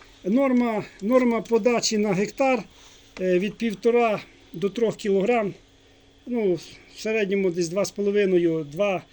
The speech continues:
е, норма. Але витримує малина, ми давали даже вісім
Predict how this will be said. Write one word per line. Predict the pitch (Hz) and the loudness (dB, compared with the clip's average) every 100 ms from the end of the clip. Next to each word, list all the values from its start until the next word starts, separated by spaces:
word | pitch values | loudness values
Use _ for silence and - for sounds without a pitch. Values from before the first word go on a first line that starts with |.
| - - - _ | -20 -20 -20 _
е, | 185 185 175 170 165 160 160 160 165 | 0 2 4 4 2 0 0 0 2
норма. | 220 175 151 147 - | 4 4 2 -10 -12
Але | 262 285 277 | -2 2 4
витримує | 269 262 311 277 269 254 | 4 2 4 4 4 4
малина, | 247 254 254 240 | 4 4 2 4
ми | 233 | 2
давали | 208 226 233 214 | 4 4 4 4
даже | 220 202 | 2 2
вісім | 202 254 - 202 | 2 2 2 -4